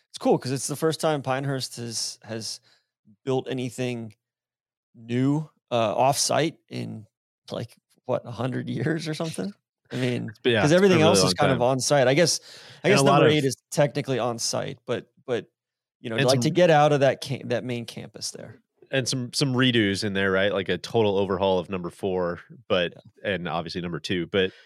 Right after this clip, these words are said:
Speaker 2: yeah, something brand new up there at, at number ten, which was cool. And I think kinda,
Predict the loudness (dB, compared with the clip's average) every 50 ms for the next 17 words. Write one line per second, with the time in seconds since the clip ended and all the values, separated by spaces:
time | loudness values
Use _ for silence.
0 | _ _ 2 4 4 4 2 2 0 0 2 2 0 0 0 -2 -4 -8 -14 -16
1 | -6 0 2 2 4 4 2 2 2 2 4 4 2 2 0 0 -2 0 2 2
2 | 2 4 2 2 0 0 -2 -2 -4 _ _ _ _ -8 -6 -4 -2 -2 -4 -2
3 | -2 -2 -2 0 -2 -4 -6 -6 -8 -2 2 4 4 4 4 2 0 0 -2 -4
4 | -2 -2 -2 0 0 -2 -2 -4